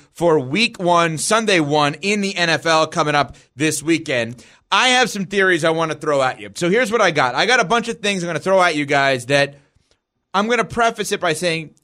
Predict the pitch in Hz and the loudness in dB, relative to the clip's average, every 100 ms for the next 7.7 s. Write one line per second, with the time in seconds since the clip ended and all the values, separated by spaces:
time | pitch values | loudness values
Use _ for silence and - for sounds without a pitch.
0 | _ 180 _ _ _ _ _ 190 208 202 | _ -20 _ _ _ _ _ -6 -6 -4
1 | 302 427 381 - 220 - 156 139 127 135 | -6 -6 -8 -8 -6 -2 -2 -2 -4 -8
2 | 131 120 107 113 - - - 165 151 - | -8 -6 -6 -8 -14 -14 -2 0 -2 -6
3 | _ 160 185 277 440 415 _ - 180 180 | _ -6 -4 -4 -4 -4 _ -8 -4 -4
4 | 185 165 160 156 151 131 127 123 117 113 | -4 -4 -2 -2 -4 -6 -2 -2 -4 -6
5 | 107 107 _ _ - 143 123 - 147 131 | -6 -12 _ _ -8 -8 -6 -8 -8 -8
6 | 113 - 95 - 53 - 170 170 170 202 | -10 -8 -12 -12 -18 -12 -10 -8 -6 -6
7 | 170 - - 202 226 247 226 | -6 -8 -6 -2 0 0 -4